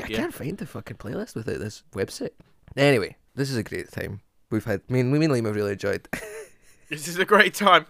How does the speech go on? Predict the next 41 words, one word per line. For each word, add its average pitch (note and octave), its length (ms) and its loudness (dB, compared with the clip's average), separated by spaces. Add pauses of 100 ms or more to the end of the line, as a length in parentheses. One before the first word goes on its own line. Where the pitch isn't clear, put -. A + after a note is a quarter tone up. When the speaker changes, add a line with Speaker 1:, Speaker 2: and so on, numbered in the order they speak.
Speaker 2:
This - 140 -12
is, - 160 -14 (280)
it's G#3+ 120 -8
a - 20 -14
great G3+ 160 2
time, C3+ 240 2 (360)
to - 60 -20
be C3+ 80 -2
alive. A#2+ 320 2 (840)
Speaker 1:
Everything's C#3 420 6
Speaker 2:
It's B2 60 -4
a - 20 0
Speaker 1:
going A2+ 220 4
Speaker 2:
good B2+ 80 4
Speaker 1:
great. C3+ 140 6
Speaker 2:
era C#3 220 6 (100)
of - 260 -14
your A#2+ 320 -2
Speaker 1:
<laughs> - 180 -4
Everything's - 120 -2
going C#3+ 120 2
Speaker 2:
civilization. B2+ 640 2
Speaker 1:
great - 180 -6 (480)
in C3 120 0
the A#2+ 80 -2
Western G#2+ 540 -2
world. - 180 -2 (420)
Speaker 2:
Humans C#3 280 -8
are A#2+ 60 -10
doing A#2 200 -4
well. B2+ 260 0 (120)
Speaker 1:
Don't E3+ 260 2
worry C3 220 6
about C#3+ 240 6
Ukraine. G#2+ 400 0
Speaker 2:
Um, A2 340 -4
so A#2+ 400 0
Speaker 1:
Don't B2 160 0
worry B2 220 4
about A2+ 240 -2
Hungary. A2 840 -2